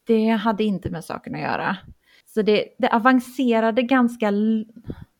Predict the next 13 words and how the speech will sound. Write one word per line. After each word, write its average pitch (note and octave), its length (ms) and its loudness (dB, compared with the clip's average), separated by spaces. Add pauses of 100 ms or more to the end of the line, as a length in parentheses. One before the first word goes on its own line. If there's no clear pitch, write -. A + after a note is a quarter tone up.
(120)
vad G#3 140 -16
ska - 100 -12
man G#3 100 -8
säga, G#3 140 0
långsamt. A#3+ 1300 0 (720)
Det A3 60 -6
här, G3 320 0
eh, D#3+ 300 -4
det G#3+ 60 -6
var A3+ 100 0
väldigt G#3 460 0
mycket, F#3 920 -2 (360)
eh, F#3 300 -8